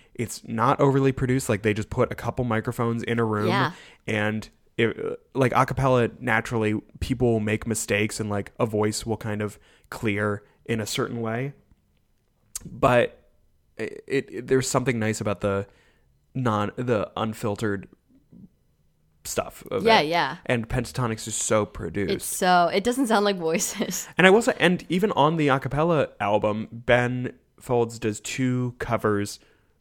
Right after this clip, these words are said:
Speaker 1: of his own, and the one, it's just him, like, he just records all the different parts,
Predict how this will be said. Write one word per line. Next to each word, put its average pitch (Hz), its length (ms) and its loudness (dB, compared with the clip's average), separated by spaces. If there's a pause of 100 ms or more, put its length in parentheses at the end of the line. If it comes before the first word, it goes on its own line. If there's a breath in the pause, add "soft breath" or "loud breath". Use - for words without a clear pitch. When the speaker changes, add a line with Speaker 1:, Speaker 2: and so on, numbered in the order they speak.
(180)
Speaker 1:
of 117 160 2
his 117 180 -2
own, 107 420 2 (440 soft breath)
and 117 260 0
the 117 120 2
one, 117 500 2 (240 soft breath)
it's 117 200 0
just 117 340 2
him, 117 260 0 (100)
like, 110 200 0
he 120 100 -2
just 110 160 -6
records 113 340 2
all 107 80 4
the 107 80 0
different 110 260 -2
parts, 117 300 2